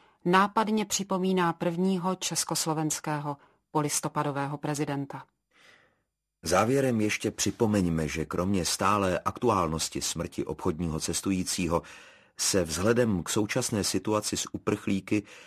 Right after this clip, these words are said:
Speaker 2: jako nečekaně živá ukázala i Millerova hra z roku devatenáct set padesát pět nazvaná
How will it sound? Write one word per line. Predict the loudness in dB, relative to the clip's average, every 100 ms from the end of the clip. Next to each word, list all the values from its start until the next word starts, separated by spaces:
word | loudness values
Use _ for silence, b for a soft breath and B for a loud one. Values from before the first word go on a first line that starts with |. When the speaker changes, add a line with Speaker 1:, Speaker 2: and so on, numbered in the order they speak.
| B B
Speaker 2:
jako | 2 2 2 2
nečekaně | 2 0 0 0 0 2
živá | 2 2 4 2 0
ukázala | -4 -2 -2 0 -2 -2 -2
i | -2
Millerova | 0 2 2 4 2
hra | 2 2 2
z |
roku | 2 0 0
devatenáct | 0 0 0 -2 -2
set | -4
padesát | -2 -2 -2 0 -2 0
pět | -2 0
nazvaná | -4 -2 0 2 2